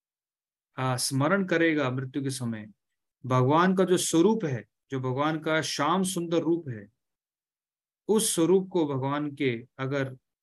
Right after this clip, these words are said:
आ, उसका स्मरण करते हुए वह अपने शरीर को छोड़ेगा, तो भगवान क्या बताते हैं, वह इस ब्रह्म ज्योति से परे जो भगवान का आध्यात्मिक जगत है,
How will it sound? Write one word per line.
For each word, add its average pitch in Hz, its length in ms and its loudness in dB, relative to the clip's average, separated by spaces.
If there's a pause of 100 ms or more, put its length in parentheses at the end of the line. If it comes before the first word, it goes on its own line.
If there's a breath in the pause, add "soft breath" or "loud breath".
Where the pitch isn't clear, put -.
(300)
आ, 117 340 -6 (1300)
उसका 143 240 -2
स्मरण 156 460 2
करते 151 400 0
हुए 135 200 0
वह 131 280 -2 (520)
अपने 127 300 -4
शरीर 139 320 -2
को 127 120 -6
छोड़ेगा, 127 640 -2 (240)
तो 131 80 -6
भगवान 127 340 -4
क्या 139 120 -2
बताते 117 380 -8
हैं, 127 280 -8 (240)
वह 127 80 -2
इस 120 160 0
ब्रह्म 131 320 -2
ज्योति 135 320 0
से 131 140 -4
परे 117 400 -6 (320)
जो 135 280 -2
भगवान 123 520 -6
का 127 140 -8
आध्यात्मिक 135 500 -4
जगत 127 360 -6
है, 104 180 -12